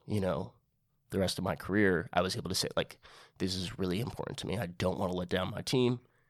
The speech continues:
and I wanna become a better runner." And that was kind of exciting. Uh, so, yeah, so at that point, I started to get really serious, started swimming,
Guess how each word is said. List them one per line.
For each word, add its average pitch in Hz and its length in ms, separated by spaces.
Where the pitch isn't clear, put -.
and 95 100
I 92 60
wanna 92 200
become - 300
a 92 60
better 65 240
runner." 67 240
And - 280
that 92 160
was 92 140
kind 104 160
of 95 60
exciting. - 380
Uh, - 180
so, 95 240
yeah, 117 220
so 95 520
at - 140
that 104 160
point, 110 220
I 95 40
started 95 220
to 95 60
get 82 80
really 92 180
serious, 104 460
started 87 340
swimming, 101 480